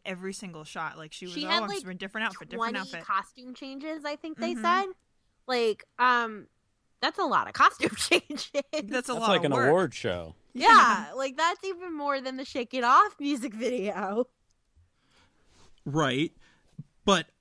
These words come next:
Speaker 4: I, I was more talking in the sense that, like, it looked like you were watching a short movie.
Speaker 1: Mm-hmm.
Speaker 2: Yeah, the
Speaker 4: Like,
Speaker 2: way
Speaker 4: it
Speaker 2: that
Speaker 4: had a
Speaker 2: they
Speaker 4: plot and everything.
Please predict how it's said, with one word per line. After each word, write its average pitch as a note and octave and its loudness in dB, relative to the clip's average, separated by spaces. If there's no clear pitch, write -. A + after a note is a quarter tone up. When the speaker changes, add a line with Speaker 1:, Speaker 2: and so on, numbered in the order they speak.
Speaker 4:
I, F#3 4
I - 6
was G#3+ 2
more D#3 2
talking D3 -2
in B2+ 0
the B2+ -2
sense D#3+ -2
that, D3 -2
like, C3+ 2
it C#3+ 2
looked D#3+ 2
like C#3 0
you C#3 2
were B2+ -2
watching D3 4
a B2+ -4
short D3+ 0
movie. C3 0
Speaker 1:
Mm-hmm. G#3 -8
Speaker 2:
Yeah, G#3 2
the F#3+ 0
Speaker 4:
Like, F#3+ 10
Speaker 2:
way F3+ 6
Speaker 4:
it E3 8
Speaker 2:
that - 2
Speaker 4:
had G3+ 10
a D#3 6
Speaker 2:
they - -2
Speaker 4:
plot F3+ 4
and B2 -6
everything. C3 -4